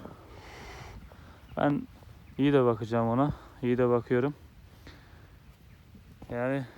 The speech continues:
bakalım ileride neler bizi bekliyor. Keleş onu yetiştirir arkadaşlar. Keleş zaten yabanide çok sert bir köpek. Videolarımda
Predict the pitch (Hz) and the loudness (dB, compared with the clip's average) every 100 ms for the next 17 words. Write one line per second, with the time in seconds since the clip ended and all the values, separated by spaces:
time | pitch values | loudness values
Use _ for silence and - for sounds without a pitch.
0 | - - 139 165 165 131 107 - - 123 | -8 -4 -2 0 0 -2 -6 -18 -6 2
1 | 123 123 135 135 131 139 135 127 117 107 | 4 4 4 4 6 4 4 2 0 0
2 | - 131 135 - - - - - - - | 0 0 0 -4 -20 -20 -20 -20 -20 -20
3 | - - - 123 127 135 135 139 139 135 | -20 -16 -4 0 0 2 2 2 2 -2
4 | - 147 120 110 131 123 - 180 - 120 | -2 0 0 0 0 -2 -2 -4 0 0
5 | 123 - 127 - 123 123 123 123 123 131 | 0 2 2 4 2 2 4 2 2 0
6 | - 135 - - - - 135 - 113 120 | 0 -4 -4 -16 -4 2 2 0 -6 -2
7 | 127 143 - - - - - - - - | 0 -2 -4 -16 -20 -20 -20 -20 -18 -10
8 | 123 131 127 127 127 135 | -2 2 6 6 6 4